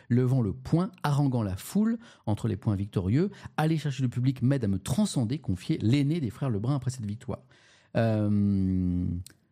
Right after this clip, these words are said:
euh, Félix, euh, donc lui, va hériter de l'allemand Dimitrij, euh,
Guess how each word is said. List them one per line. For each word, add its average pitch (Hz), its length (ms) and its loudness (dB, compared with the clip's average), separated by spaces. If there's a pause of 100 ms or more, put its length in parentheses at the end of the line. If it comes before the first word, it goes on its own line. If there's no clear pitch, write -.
(320)
euh, 104 120 0
Félix, 190 500 -2 (140)
euh, 101 500 0
donc 135 300 0
lui, 156 260 2
va 127 140 0
hériter 123 340 -2
de 120 60 0
l'allemand 113 360 2
Dimitrij, 151 680 -2
euh, - 200 -6